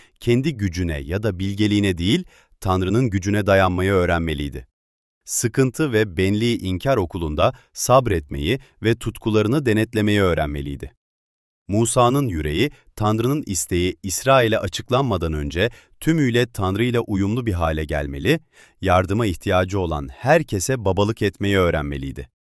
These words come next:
Tanrı'nın işini yanlış yoldan yapmak. Musa öğrenmemesi gereken çok şey öğrenmişti. Mısır'da maruz kaldığı etkiler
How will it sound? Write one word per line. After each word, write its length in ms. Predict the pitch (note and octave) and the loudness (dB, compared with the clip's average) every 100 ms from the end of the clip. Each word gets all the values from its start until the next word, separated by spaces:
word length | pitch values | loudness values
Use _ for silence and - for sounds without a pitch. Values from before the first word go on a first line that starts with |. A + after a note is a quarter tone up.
| _ _ _ _ _ _ _ _ | _ _ _ _ _ _ _ _
Tanrı'nın 480 | - A#2 A#2 A#2+ D3 - | 0 2 2 0 -2 -4
işini 340 | F#2+ G2+ D3 | -4 -2 2
yanlış 400 | C3 G#2 G#2 - | 2 2 0 0
yoldan 320 | F2 D#2+ D#2 | -2 0 -2
yapmak. 560 | D2 C2+ - B1 - _ _ _ _ _ _ _ _ _ _ _ _ | -2 -6 -8 -14 -18 _ _ _ _ _ _ _ _ _ _ _ _
Musa 480 | A#2+ C#3+ - D3 - | 0 2 4 4 4
öğrenmemesi 720 | G#2+ G2+ C3 C#3+ G2+ F#2+ G#2+ | 4 6 6 2 0 0 0
gereken 460 | F#2 F2+ F2 G2 G2+ | 0 0 0 -2 -2
çok 260 | - A2 - | 0 0 2
şey 140 | F#2 | 0
öğrenmişti. 680 | D#2+ D2 C#2+ B1+ C2 - B1+ _ _ _ _ _ - | 0 0 -2 -4 -8 -10 -14 _ _ _ _ _ -2
Mısır'da 480 | C#3 - G2+ F2 | 0 2 0 0
maruz 400 | E2 E2 F2+ B2 | 0 2 2 0
kaldığı 380 | - F2 D#2 D#2+ | 0 0 0 -2
etkiler 480 | D2 D#2+ - D#2 A2+ | -6 -8 -4 -2 -2